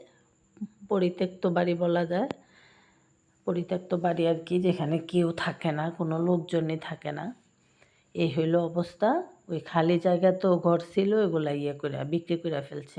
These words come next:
আর এটা হচ্ছে আমার বড় জ্যাঠার ঘর, মানে বড় জ্যাঠার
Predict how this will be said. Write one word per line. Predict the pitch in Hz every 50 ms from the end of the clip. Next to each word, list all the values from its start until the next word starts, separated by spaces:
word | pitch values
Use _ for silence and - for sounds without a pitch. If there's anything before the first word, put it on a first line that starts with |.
| 147 143
আর | 139 151 156
এটা | 156 - 160 151
হচ্ছে | 165 160 - - 180
আমার | 170 165 165 175 185 196 175 165
বড় | 170 170 170 170 170 170
জ্যাঠার | 175 165 160 170 165 165 156 -
ঘর, | 175 165 185 226 - - - - - - - - - - - _ _ _ _ _ _ _ -
মানে | 147 151 156 147 143 143 135 135 135 - - 151 160
বড় | 170 170 160 165 160
জ্যাঠার | 180 170 165 165 151 151